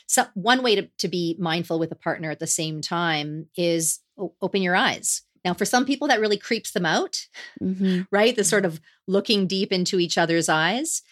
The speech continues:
Speaker 1: But when you get past all the psychological hangups about, uh, and discomfort that come about with looking into someone's eyes, then you can really focus on the color, the shape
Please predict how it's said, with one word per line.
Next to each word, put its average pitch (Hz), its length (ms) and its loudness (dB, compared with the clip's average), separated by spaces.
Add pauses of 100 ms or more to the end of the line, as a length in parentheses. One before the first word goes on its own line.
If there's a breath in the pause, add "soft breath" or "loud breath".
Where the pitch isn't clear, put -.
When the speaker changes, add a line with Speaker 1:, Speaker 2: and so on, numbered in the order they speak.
(240 soft breath)
Speaker 1:
But 196 160 0
when 214 200 4
you 214 140 0
get 240 280 4 (120)
past 196 580 0 (120)
all 175 240 -2
the 175 100 -6
psychological 175 960 -4
hangups 170 880 -6
about, 165 520 0 (580)
uh, 170 220 -2
and 190 120 2
discomfort 180 600 0
that 170 120 -4
come 185 140 -4
about 165 240 0
with 160 160 -8
looking 170 240 -2
into 165 160 -4
someone's 160 480 0
eyes, 165 560 2 (320)
then 196 80 4
you 262 140 4
can 254 200 2
really 226 240 6
focus 247 500 2
on 147 340 -4 (340)
the 165 80 -6
color, 147 580 -4 (140)
the 165 80 -2
shape 156 560 0